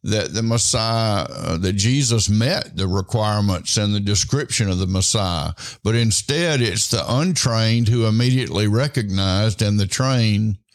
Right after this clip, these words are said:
who rejected. And, and not just, uh, Simon and Andrew or Peter and Andrew,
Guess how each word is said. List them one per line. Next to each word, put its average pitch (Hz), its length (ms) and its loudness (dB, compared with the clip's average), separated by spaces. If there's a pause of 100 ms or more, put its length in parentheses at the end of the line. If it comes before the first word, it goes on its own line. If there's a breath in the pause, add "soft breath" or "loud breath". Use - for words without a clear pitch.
(380 loud breath)
who 113 220 2
rejected. 107 920 0 (460 loud breath)
And, 113 380 0 (100)
and 110 280 0
not 117 360 0
just, 117 640 0
uh, 90 480 0 (1040)
Simon 120 420 2
and 107 180 2
Andrew 107 640 2
or 87 140 0
Peter 147 440 0
and 104 80 2
Andrew, 104 640 2